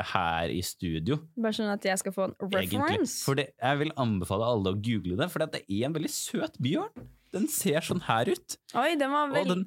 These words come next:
Speaker 2: den var jo litt stor.
Speaker 1: Den heter Hank the Tank av en grunn.
Speaker 2: Ja, er den overvektig, eller er den bare stor?
Speaker 1: Den har blitt stor av en grunn, skjønner du. Og det er det vi skal
Speaker 2: Ok.
Speaker 1: frem til her.
Speaker 2: Ja.
Speaker 1: Eh, den her bjørnen veier, eh, to hundre og sytti,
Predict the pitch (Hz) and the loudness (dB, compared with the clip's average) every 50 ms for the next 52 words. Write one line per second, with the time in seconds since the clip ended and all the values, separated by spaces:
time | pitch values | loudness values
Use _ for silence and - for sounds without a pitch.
0 | 202 208 208 208 247 320 359 330 233 190 175 196 226 220 208 196 214 - - - | -2 -2 0 0 0 0 2 2 2 2 2 2 0 0 0 -2 -2 -4 -6 -6
1 | - 220 320 480 403 202 151 107 104 113 131 131 139 120 101 - 107 107 - - | -4 0 2 2 2 2 0 0 2 2 4 4 4 2 2 2 0 0 0 0
2 | 98 104 104 - - 131 110 - 117 117 131 120 - - 92 95 117 135 117 117 | 0 0 0 -2 -2 -4 -2 0 0 0 0 0 0 0 0 2 2 2 2 2
3 | 127 135 107 87 - - 190 185 180 175 170 - - - 208 240 262 294 - 294 | 2 2 2 2 2 2 2 2 2 2 2 2 2 2 2 2 0 0 2 2
4 | 302 240 202 190 185 175 185 - - - - 349 392 480 494 403 330 320 320 262 | 4 4 2 2 0 0 0 -2 -2 -6 -4 0 2 2 4 4 4 4 4 4
5 | 214 190 190 208 220 214 196 175 - 185 - - 156 175 175 107 98 - 120 143 | 4 2 2 0 0 2 2 2 2 0 -2 -2 -2 0 0 0 2 2 2 2
6 | 170 165 170 170 170 147 180 - - - - 160 160 165 196 208 165 - - 392 | 2 2 2 2 2 0 -2 -2 -4 -2 0 0 0 2 2 2 2 2 0 0
7 | 392 - - 156 117 104 101 95 90 - - - 311 - - - - - - - | -2 0 0 2 2 4 2 2 0 0 -2 -2 0 2 2 4 4 4 4 4
8 | - 359 269 - - - 90 78 78 - - 127 147 170 185 180 - - - - | 2 2 2 0 0 0 -2 -2 -2 -4 -2 0 2 2 2 0 -4 -10 -12 -6
9 | - 185 170 131 139 139 147 156 156 156 143 143 156 156 151 147 131 107 92 101 | -2 0 2 2 2 2 2 0 2 2 2 2 2 0 0 0 2 2 4 4
10 | 107 127 135 147 139 123 98 82 82 87 95 107 117 127 131 135 131 131 131 - | 2 2 2 0 0 0 0 0 0 0 2 2 2 2 2 2 2 0 -2 -4
11 | - - 117 107 110 123 120 127 139 123 98 92 87 82 78 82 90 87 - - | -4 -2 0 2 2 2 2 2 2 2 2 2 0 0 0 0 0 0 0 -2
12 | - - 101 92 - - 170 | -4 -4 -6 -6 -6 -6 -6